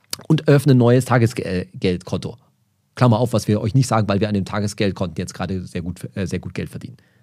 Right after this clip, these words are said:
Haben wir natürlich nicht gemacht. Ja, natürlich empfehlen wir weiter Tagesgeld- und Festgeldkonten, weil das als Anteil in der Geldanlage, als Sicherheitsbaustein für Notgroschen et cetera total Sinn, äh, total Sinn macht.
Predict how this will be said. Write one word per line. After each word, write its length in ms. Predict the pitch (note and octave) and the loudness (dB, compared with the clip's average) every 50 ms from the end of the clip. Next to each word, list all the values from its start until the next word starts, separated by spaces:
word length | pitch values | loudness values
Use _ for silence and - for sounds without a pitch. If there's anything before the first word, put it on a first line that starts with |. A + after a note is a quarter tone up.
| _ _ _ _ | _ _ _ _
Haben 140 | - A2 A2 | -4 0 0
wir 60 | G#2 | 2
natürlich 240 | G#2+ - - A#2+ - | 0 0 0 4 4
nicht 140 | F3 - - | 2 4 2
gemacht. 300 | - - - - - _ _ _ _ _ _ - _ - | -6 -10 -10 -12 -20 _ _ _ _ _ _ -20 _ -2
Ja, 140 | - C3 D3+ | 0 2 4
natürlich 540 | D3+ B2 A2+ - - C#4 C#4+ D#3+ A#2+ - - | 4 4 4 4 6 6 8 8 6 4 2
empfehlen 360 | A2+ - - - F3+ D#3 C3 | -2 0 2 4 6 6 8
wir 100 | B2 A2+ | 6 6
weiter 240 | B2+ D3 C#3+ B2+ A#2 | 6 4 4 2 2
Tagesgeld- 500 | - - G3+ F#3 F3 - - - G2+ F#2+ | 2 2 2 2 2 2 2 2 2 2
und 80 | G#2+ - | 2 0
Festgeldkonten, 640 | D3+ D#3+ - - - A#2 G2+ - C#3+ C#3+ B2+ B2+ | 0 0 0 0 0 -2 0 2 2 2 2 2
weil 120 | A#2+ A2+ G#2+ | 2 0 0
das 220 | A2+ A#2 - - | -2 -4 -4 -4
als 220 | - A#2+ A2+ - - _ _ _ _ _ - | -2 -2 -2 -2 -4 _ _ _ _ _ 0
Anteil 420 | - F#3+ A3 A#3+ - - A#2+ A#2+ | 2 2 2 2 2 2 4 4
in 60 | A#2 A2 | 4 4
der 100 | A2 A2 | 2 2
Geldanlage, 440 | D3 D#3+ D3 A#2 F#2+ F#2 G2 - | 0 0 0 -2 -2 -2 -2 -4
als 140 | - A2 - | -6 -6 -2
Sicherheitsbaustein 640 | - D3+ - C#3 C3 - - B2 A#2+ A#2+ - A2+ F#2 | -2 2 2 2 0 0 -2 -4 -4 -4 -4 -4 -4
für 80 | - G2+ | 0 2
Notgroschen 520 | G#2+ C#3+ D#3 D3 - - A2 G2+ - G#2 | 4 4 4 2 0 -4 -6 -6 -6 -6
et 140 | F#2+ - - | -8 -6 -2
cetera 380 | - C3 B2 C3+ A#2 A#2 A#2 A#2+ - - _ _ - | -2 -2 0 0 0 0 0 -2 -4 -16 _ _ 0
total 400 | C#3 A#2 - - C3 C3 A#2 G2 | 0 0 2 2 2 2 2 4
Sinn, 220 | G2 G3 C4+ D#4 | 4 2 2 2
äh, 300 | - - A2+ A2 - - | -2 -2 -2 -2 -2 -4
total 300 | - - A2 A2 A2+ A2 | -8 -8 -4 -2 -2 -2
Sinn 200 | G2+ G#3 B3 C#4 | 0 0 0 0
macht. 260 | - E2 - - - | -2 -4 -6 -10 -16